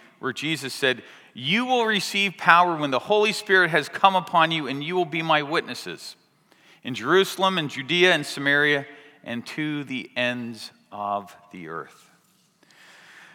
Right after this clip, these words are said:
Over the next couple of weeks, I want us to look at, um, three sermons that Paul preaches. He preaches,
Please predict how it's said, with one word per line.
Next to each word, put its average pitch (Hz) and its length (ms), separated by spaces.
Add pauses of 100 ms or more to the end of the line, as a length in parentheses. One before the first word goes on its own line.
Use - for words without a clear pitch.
(520)
Over 185 140
the 175 80
next 185 160
couple 160 200
of 165 40
weeks, 180 180
I 175 40
want 175 160
us - 140
to 160 60
look 175 240
at, 131 600
um, 117 340 (1040)
three 208 240
sermons 170 480
that 135 160
Paul 147 260
preaches. - 640 (140)
He 156 160
preaches, 151 680